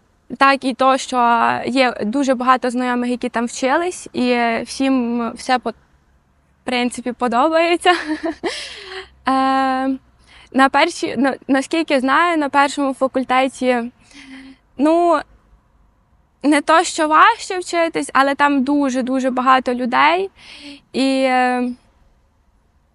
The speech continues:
є люди, які там, наприклад, е, після першого року навчання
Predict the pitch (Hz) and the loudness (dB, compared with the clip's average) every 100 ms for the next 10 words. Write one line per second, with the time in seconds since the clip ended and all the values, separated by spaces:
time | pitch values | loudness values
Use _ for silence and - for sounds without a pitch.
0 | - 269 294 277 294 285 269 247 226 - | -6 2 2 2 0 -2 0 -2 -2 -4
1 | 226 220 226 220 226 233 240 240 240 226 | -2 -2 -2 -4 -4 -4 -4 -4 -2 -4
2 | 220 233 214 214 214 214 214 220 233 233 | -4 -6 -4 -4 -4 -4 -4 -4 -6 -8
3 | - 240 254 240 240 240 247 233 233 226 | -6 -6 -4 0 0 -2 -6 -4 -2 -4
4 | - 233 226 - 226 226 220 214 | -4 -6 -6 -6 -4 -4 -6 -8